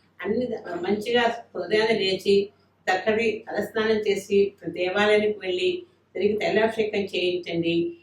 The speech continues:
గుడికి వెళ్ళి అమ్మవారికి, లక్ష్మీ కుంకుమ, అమ్మవారికి కుంకుమ పూజ చేయించుకోండి. ఆరోగ్యంగా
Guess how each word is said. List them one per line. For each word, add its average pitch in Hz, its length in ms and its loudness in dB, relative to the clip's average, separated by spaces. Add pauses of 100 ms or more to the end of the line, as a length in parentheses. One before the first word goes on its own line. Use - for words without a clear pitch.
(200)
గుడికి 220 340 2
వెళ్ళి 214 260 4 (280)
అమ్మవారికి, 214 540 0 (100)
లక్ష్మీ - 280 -4
కుంకుమ, 196 340 -8
అమ్మవారికి 185 540 -4 (400)
కుంకుమ 214 320 2
పూజ 240 160 0 (100)
చేయించుకోండి. 175 640 -4 (680)
ఆరోగ్యంగా 226 500 0